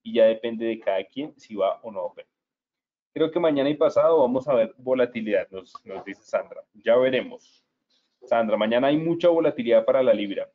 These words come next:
Y buenas noches a Kevin. ¿Cómo estás, Kevin? Bien, entonces, para el euro, yo creo que esta semana no veo nada muy claro. Eh, yo creo que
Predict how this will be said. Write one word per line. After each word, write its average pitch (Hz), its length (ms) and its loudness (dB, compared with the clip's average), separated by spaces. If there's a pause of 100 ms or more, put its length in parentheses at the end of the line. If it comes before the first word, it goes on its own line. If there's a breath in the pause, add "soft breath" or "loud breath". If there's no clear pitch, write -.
Y 123 80 -12
buenas 117 240 -6
noches 123 320 -8
a 113 100 -4
Kevin. 95 280 -12
¿Cómo 110 180 -16
estás, - 300 -4
Kevin? - 240 -20 (720)
Bien, 240 360 0 (220)
entonces, 190 640 0 (120)
para 170 180 4
el 160 100 0
euro, 202 360 0
yo 208 120 -8
creo 208 160 -6
que 208 200 -10
esta 202 320 0
semana 160 540 -2
no 151 180 -6
veo 156 180 0
nada 156 240 2
muy 160 160 -8
claro. - 300 0 (500)
Eh, 104 460 -12
yo 107 100 -14
creo 120 160 -16
que 143 260 -10